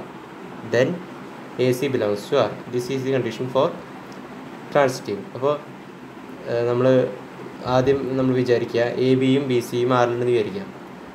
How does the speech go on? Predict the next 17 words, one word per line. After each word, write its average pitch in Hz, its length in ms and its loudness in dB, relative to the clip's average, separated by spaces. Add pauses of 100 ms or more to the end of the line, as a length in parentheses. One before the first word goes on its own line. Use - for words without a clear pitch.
(120)
അപ്പോൾ 143 200 0 (100)
A 123 200 6
B 127 180 4
belongs 113 440 2
to 135 100 2 (220)
R, 117 120 4 (760)
അതിനർത്ഥം 135 500 2 (720)
A 123 100 4
minus 120 320 2
B 117 220 0 (100)
is 120 160 -4 (160)
even. 123 280 0 (2250)
അതുപോലെ 123 520 4 (160)
B 120 200 2
C 135 260 2
belongs 120 420 2
to 139 80 -2